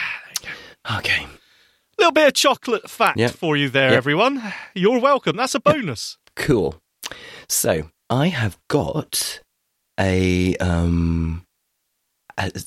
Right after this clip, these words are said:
Speaker 2: a, a board game that doesn't need a board, and that's
Speaker 1: Cool.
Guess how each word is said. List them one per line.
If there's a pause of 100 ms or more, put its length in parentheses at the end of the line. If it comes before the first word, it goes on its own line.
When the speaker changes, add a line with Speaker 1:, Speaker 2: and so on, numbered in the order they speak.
Speaker 2:
a, (220)
a
board
game
that
doesn't
need
a
board, (960)
and
that's (500)
Speaker 1:
Cool.